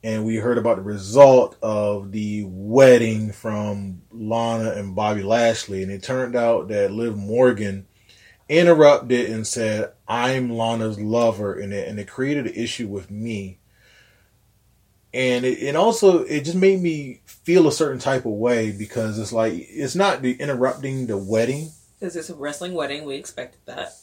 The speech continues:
Speaker 1: But it's the fact that you're pushing an L G B T narrative, and it sounds negative.
Speaker 2: You're pushing
Speaker 1: Like,
Speaker 2: that
Speaker 1: L G B T
Speaker 2: narrative.
Speaker 1: is home wreckers,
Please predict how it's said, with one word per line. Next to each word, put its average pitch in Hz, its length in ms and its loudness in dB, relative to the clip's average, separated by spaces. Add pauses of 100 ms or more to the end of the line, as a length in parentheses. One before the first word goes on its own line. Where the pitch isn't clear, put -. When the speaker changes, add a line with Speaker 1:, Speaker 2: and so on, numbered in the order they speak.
Speaker 1:
But 139 120 0
it's 139 120 -4
the 151 80 0
fact 170 400 2
that 131 380 4
you're 127 160 -2
pushing 165 440 -4
an 123 100 -4 (120)
L 143 220 2
G 139 220 -6
B 131 200 -6
T 127 300 -6
narrative, 110 1000 -4 (640)
and 120 180 -4
it 113 80 -6
sounds 113 440 -6
negative. 98 720 -10 (440)
Speaker 2:
You're 165 140 -10
pushing 180 720 -10 (300)
Speaker 1:
Like, 113 320 -2
Speaker 2:
that 135 160 -2
Speaker 1:
L 139 100 8
G 160 140 2
B 139 80 -2
T 175 80 0
Speaker 2:
narrative. 135 180 8
Speaker 1:
is - 60 -6
home 131 280 2
wreckers, - 460 -4